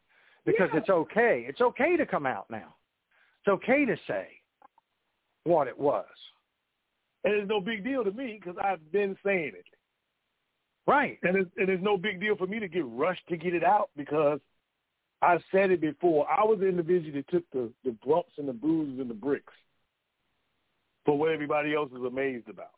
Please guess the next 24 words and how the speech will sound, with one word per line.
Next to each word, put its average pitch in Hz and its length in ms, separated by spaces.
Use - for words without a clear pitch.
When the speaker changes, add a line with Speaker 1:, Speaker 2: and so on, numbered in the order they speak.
Speaker 2:
I 170 140
was 180 180
the 151 80
one 147 240
that 139 120
was 131 180
at, 160 200
uh, 156 160
ostracized 135 880
because 139 340
of 131 120
my 135 140
understanding. 139 760
I 160 100
didn't 156 200
have 175 180
no 123 140
beliefs. 113 340
I 139 100
understood 147 520
what 127 140
was 120 120
going 120 260
on. 143 180